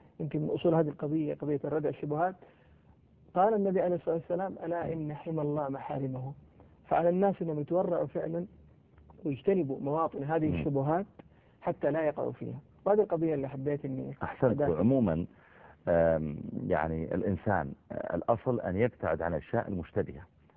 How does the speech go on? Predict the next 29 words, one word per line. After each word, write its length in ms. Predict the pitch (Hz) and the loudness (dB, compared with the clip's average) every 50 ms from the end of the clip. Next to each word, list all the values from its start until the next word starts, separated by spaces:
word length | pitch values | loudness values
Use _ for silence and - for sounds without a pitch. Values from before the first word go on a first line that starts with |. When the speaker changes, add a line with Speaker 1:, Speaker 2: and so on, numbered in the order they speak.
| _ - | _ -4
Speaker 2:
عمر 240 | 85 107 107 92 87 | 0 2 4 4 4
رضي 180 | 87 87 87 | 4 2 2
الله 140 | 85 87 85 | 2 0 0
تعالى 320 | 80 - 82 78 82 80 76 | -2 -2 -2 -2 -2 -2 -2
عنه 180 | 85 107 120 113 - _ _ _ _ _ _ _ - _ _ _ | -2 -2 -2 -4 -8 _ _ _ _ _ _ _ -20 _ _ _
في 100 | - 110 | 0 2
عصره 480 | 98 117 135 - - 143 127 113 120 117 - | 2 2 0 -4 -2 0 2 2 2 2 2
أقبل 280 | - - - 113 107 | 0 -4 0 4 6
رجل 460 | 107 104 113 127 107 113 117 110 107 - 110 | 6 6 6 4 2 0 -2 -2 -2 -4 -6
اسمه 300 | - - 113 110 98 87 - | -8 -4 -2 -2 -2 -2 -2
صبيغ 340 | - 92 87 117 117 110 95 | -2 0 2 2 2 2 2
بن 160 | 85 85 85 | 0 -2 -2
عسل. 320 | 76 80 82 - - - - _ _ _ _ _ _ _ - - _ - - _ - _ _ - | -2 -4 -4 -8 -8 -12 -12 _ _ _ _ _ _ _ -20 -20 _ -20 -20 _ -20 _ _ 2
آه، 280 | 87 85 87 87 85 - - | 4 4 6 6 4 2 0
هذا 260 | 101 131 185 - 170 | 2 4 4 4 4
الرجل 440 | 170 160 139 107 113 117 123 147 - - _ _ _ _ _ _ _ _ - _ - - | 4 2 2 2 0 0 0 -2 -4 -10 _ _ _ _ _ _ _ _ -20 _ -10 -2
عنده 340 | 120 180 180 190 147 143 | 0 2 4 4 4 2
شبهات. 400 | 135 - 135 110 113 95 90 78 90 _ _ _ _ _ _ _ _ _ _ _ _ _ _ _ _ _ _ _ - | 0 0 0 0 0 -2 -2 -6 -10 _ _ _ _ _ _ _ _ _ _ _ _ _ _ _ _ _ _ _ -4
الأصل 460 | 117 - - 190 190 - 156 127 - - - | -2 0 0 0 0 2 0 0 0 0 -2
الذي 360 | 95 101 104 95 95 107 95 | -2 -2 -2 0 0 -2 0
عنده 160 | 127 147 123 | 0 -2 -2
الشبهات، 720 | 107 - - 156 139 143 117 113 107 87 85 85 - - | -4 -2 -4 -2 0 0 0 0 0 0 -2 -2 -4 -6
عنده 380 | 92 117 127 117 107 110 - - | -4 -2 0 0 2 2 2 0
أشياء 280 | 95 - 123 104 101 | 0 0 0 0 0
مشتبهة 440 | 107 - - - 123 104 104 98 92 | -2 -6 -2 -2 0 2 2 2 2
في 120 | - - | 2 2
رأسه 280 | 107 104 - 92 - 90 | 0 2 0 -2 -2 0
غير 180 | 87 120 127 90 | 2 2 2 2
فاهمها، 460 | - 95 85 85 78 76 92 101 | 0 -2 -2 -2 -4 -4 -6 -8